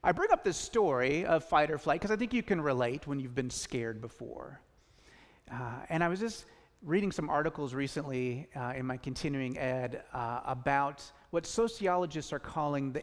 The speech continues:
age that we're living in right now, the last eighteen months or so. And they're calling it the age of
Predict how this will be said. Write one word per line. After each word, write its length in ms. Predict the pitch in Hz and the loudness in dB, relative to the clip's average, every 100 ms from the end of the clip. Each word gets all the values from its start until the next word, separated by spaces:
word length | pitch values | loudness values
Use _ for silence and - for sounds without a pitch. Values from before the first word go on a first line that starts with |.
| 143 | -2
age 280 | 147 139 120 | -2 -2 -4
that 120 | 127 | -4
we're 220 | 127 139 | -4 -2
living 360 | 131 123 120 117 | -2 -2 -2 -4
in 120 | 110 | -4
right 240 | 107 110 | -6 -8
now, 360 | 107 104 95 98 | -8 -8 -10 -10
the 80 | 113 | -4
last 320 | 107 113 - | -2 -4 -6
eighteen 340 | 113 - 117 107 | -8 -8 -8 -8
months 240 | 98 - | -10 -12
or 80 | 95 | -16
so. 320 | - 92 92 - - - - - | -14 -16 -18 -20 -20 -20 -18 -2
And 120 | 175 | 4
they're 80 | 185 | 4
calling 400 | 185 220 269 302 | 4 4 4 4
it 160 | 247 180 | 0 0
the 160 | 170 - | -4 0
age 560 | 147 165 196 180 - - | 2 2 0 -4 -10 -4
of 160 | 156 | -4